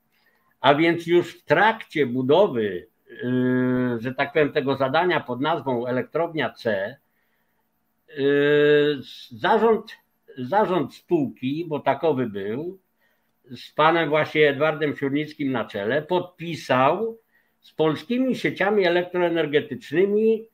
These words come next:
tak zwane dwa, bo teraz kamienie milowe są w modzie, wszyscy mówią o kamieniach milowych,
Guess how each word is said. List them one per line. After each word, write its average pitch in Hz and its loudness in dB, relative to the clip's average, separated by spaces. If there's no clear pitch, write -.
tak 131 -2
zwane 180 0
dwa, 160 0
bo 160 -6
teraz 180 -2
kamienie 170 2
milowe 156 0
są 98 -8
w 104 -12
modzie, 170 0
wszyscy 208 -4
mówią 156 -4
o 127 -8
kamieniach 135 -6
milowych, 151 -6